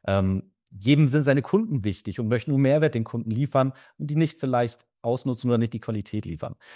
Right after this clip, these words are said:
Und da kam's irgendwo an einen Punkt, wo, ja, ich einfach Regeln aufgesetzt hatte, unter denen es hätte weitergehen können oder, äh, das Ganze aufgelöst wird.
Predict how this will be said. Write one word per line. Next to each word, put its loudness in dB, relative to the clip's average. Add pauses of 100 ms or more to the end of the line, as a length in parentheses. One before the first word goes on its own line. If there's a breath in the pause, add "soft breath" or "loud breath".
(160 loud breath)
Und 2
da 8
kam's 2
irgendwo 4
an 6
einen 4
Punkt, 0
wo, 2 (100)
ja, -4
ich -4
einfach 0
Regeln 2
aufgesetzt -2
hatte, 0
unter -2
denen 0
es -2
hätte -4
weitergehen 0
können 2
oder, 4 (380 loud breath)
äh, -4
das -4
Ganze -2
aufgelöst 0
wird. -4